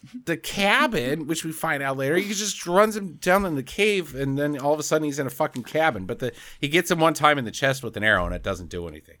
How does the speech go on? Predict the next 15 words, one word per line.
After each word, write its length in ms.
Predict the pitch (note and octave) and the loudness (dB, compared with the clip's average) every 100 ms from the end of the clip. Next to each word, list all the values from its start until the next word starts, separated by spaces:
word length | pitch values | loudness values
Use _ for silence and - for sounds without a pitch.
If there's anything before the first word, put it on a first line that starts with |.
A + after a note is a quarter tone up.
| - - - | -20 -20 -10
And 100 | G2+ | 0
you 140 | C3 F#3+ | 2 2
say 240 | F3+ F3 | 2 2
you 160 | C#3 C3+ | 2 -2
can 100 | A#2+ | -2
tell 260 | - D#3 | 4 6
the 100 | D3 | 4
two, 320 | A#2 E3 D#3+ | 0 2 2
but 160 | C3+ A2 - _ _ _ _ _ _ | 0 -8 -14 _ _ _ _ _ _
because 240 | - - A2+ | -4 -4 -2
of 40 | |
the 200 | G2 F2 _ _ - | -6 -8 _ _ -2
arrow, 380 | G#2+ D#3 A3 A3+ | 2 4 4 4
I 140 | C#3+ | 4
didn't. 240 | E3+ A2+ | 2 -2